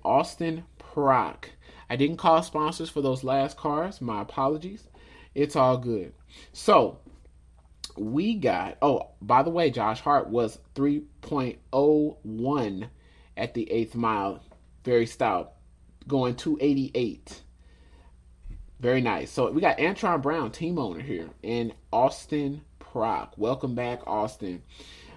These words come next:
Austin is the only one who makes a representative pass here. How about a three point seven one one at three hundred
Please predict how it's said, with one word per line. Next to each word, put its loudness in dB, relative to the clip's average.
Austin 6
is -2
the -6
only -2
one 0
who -2
makes 0
a -6
representative 0
pass -2
here. -2
How -6
about -2
a -6
three -2
point -8
seven -4
one -2
one -2
at -6
three -2
hundred -4